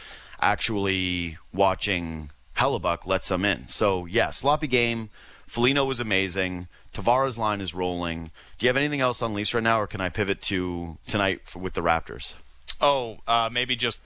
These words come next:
Speaker 2: Wayne Simmonds. Man, I haven't seen enough of the Wayne. Like, take that penalty a hundred times out of a hundred. Thank God.
Speaker 1: Mm.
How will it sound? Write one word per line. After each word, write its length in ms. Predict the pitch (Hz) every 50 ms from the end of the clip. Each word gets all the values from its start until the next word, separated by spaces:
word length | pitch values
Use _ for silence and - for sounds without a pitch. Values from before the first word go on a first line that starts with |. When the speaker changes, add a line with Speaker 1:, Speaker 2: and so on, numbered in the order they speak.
| -
Speaker 2:
Wayne 340 | 127 117 120 123 127 127 131
Simmonds. 500 | 120 - 127 120 117 113 110 107 98 -
Man, 260 | 127 139 147 139 131
I 140 | 117 113 139
haven't 300 | 139 156 170 170 185 165
seen 220 | - - 175 165 160
enough 400 | 143 131 123 123 131 127 - -
of 80 | 143 123
the 100 | 135 123
Wayne. 200 | 127 131 135 -
Like, 180 | 143 143 135 - - - -
take 200 | - 190 208 208
that 140 | 220 190 170
penalty 420 | 175 170 160 147 139 131 127 127 -
a 100 | - 117
hundred 200 | 127 143 143 131
times 180 | 135 127 123 113
out 100 | 113 107
of 60 | 98
a 60 | 98
hundred. 320 | 90 107 101 95 92 87 - - - - - -
Thank 180 | 127 120 110
God. 280 | 113 113 104 104 98
Speaker 1:
Mm. 40 | 95